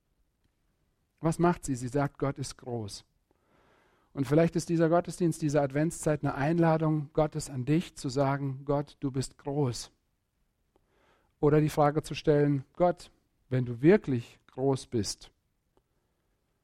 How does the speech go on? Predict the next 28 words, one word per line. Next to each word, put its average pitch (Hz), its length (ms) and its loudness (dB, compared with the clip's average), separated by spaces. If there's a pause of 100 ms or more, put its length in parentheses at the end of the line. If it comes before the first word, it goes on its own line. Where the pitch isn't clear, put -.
(760)
dann 131 140 0
möchte 151 260 2
ich 151 80 -4
dich - 160 -6
neu, 160 300 4
dann 139 140 2
möchte 143 200 -2
ich 143 60 -8
dich - 200 -18
besser, 170 340 6
dann 135 120 2
möchte 135 220 -2
ich - 60 -10
dich - 140 -12
zum - 140 -8
ersten 170 400 0
Mal, 139 180 4
dann 135 120 4
möchte 139 240 0
ich 120 80 -6
dich - 200 -6
anders, 165 380 6
dann 143 140 0
möchte 143 240 0
ich 143 60 -8
dich - 180 -12
tiefer 180 480 -2
kennenlernen.“ 117 840 2